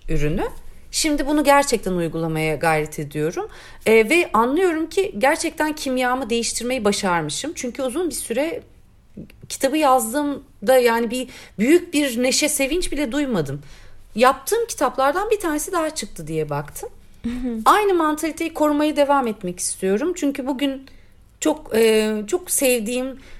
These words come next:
Speaker 1: Yılların edebiyat eleştirmenlerinden birinin yanındaydım. Çok da kıymet verdiğim bir insan Osman Kafaoğlu Büke. Bu, e, mantaliteyle yazılmış bir şey hakkındaki yorumunu duyduktan sonra,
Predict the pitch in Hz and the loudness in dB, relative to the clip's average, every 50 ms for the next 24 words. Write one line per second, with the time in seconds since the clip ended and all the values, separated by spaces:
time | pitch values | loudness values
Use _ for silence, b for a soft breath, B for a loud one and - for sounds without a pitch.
0 | B B - 202 233 277 269 269 285 302 294 339 320 285 262 - - 220 214 214 | B B -2 0 2 2 2 2 2 2 2 2 2 2 0 0 0 0 2 2
1 | 220 190 214 208 208 202 190 180 180 185 180 - - - 190 185 175 175 175 175 | 2 2 2 0 0 0 -2 -2 -2 -2 -2 -4 -6 -6 -4 -2 -2 -2 -2 -2
2 | 175 185 202 226 240 247 240 254 233 202 196 220 220 196 214 196 196 190 185 170 | -4 -4 -4 -4 -4 -4 -4 -2 -2 -2 -2 -2 0 0 0 0 0 -2 -2 -2
3 | 180 175 165 151 151 180 220 233 233 - B B B B B B - 285 269 277 | -2 -2 -2 -2 -4 -6 -6 -6 -8 -12 B B B B B B -2 -2 -2 0
4 | - - 233 226 - - 233 226 226 226 226 - - 202 190 185 180 170 165 180 | 2 2 2 2 2 0 -2 0 2 2 0 0 0 2 2 2 2 0 -2 -4
5 | 175 170 165 170 170 170 180 - - 196 185 - 202 202 208 208 208 - 202 196 | -6 -4 -4 -4 -4 -4 -2 -2 -2 -2 -2 0 0 0 0 -2 -2 -4 -2 -2
6 | 196 202 - 214 208 - - 214 202 190 175 170 151 160 160 - - 147 143 B | -2 -2 -4 -6 -6 -4 -2 0 0 0 -2 -4 -8 -10 -8 -4 -4 -6 -6 B
7 | B B B B B B B - 220 302 330 339 294 233 - - 226 226 226 226 | B B B B B B B 0 2 4 4 4 2 2 2 2 4 6 6 6
8 | 226 226 220 220 220 196 214 202 220 240 240 254 254 - 285 247 - - 214 202 | 4 4 4 2 2 0 -2 0 2 2 2 2 2 0 -4 -4 -2 0 0 0
9 | 190 196 214 254 233 233 269 247 240 233 - - - 254 - - 330 302 247 214 | 0 0 0 0 0 0 -2 -4 -4 -6 -8 -8 -6 -4 -4 -2 -2 -2 -2 -2
10 | 185 190 - - 190 190 208 202 - 240 240 262 269 262 277 262 254 233 233 226 | -4 -4 -6 -8 -6 -6 -6 -6 -6 -6 -4 -2 -2 -2 -2 -2 -2 -4 -4 -4
11 | - 294 277 214 247 - - 277 277 277 277 - - 185 165 165 156 175 240 - | -4 -4 -4 -6 -6 -2 0 2 2 2 0 -2 -4 -4 -4 -2 -2 -4 -4 -6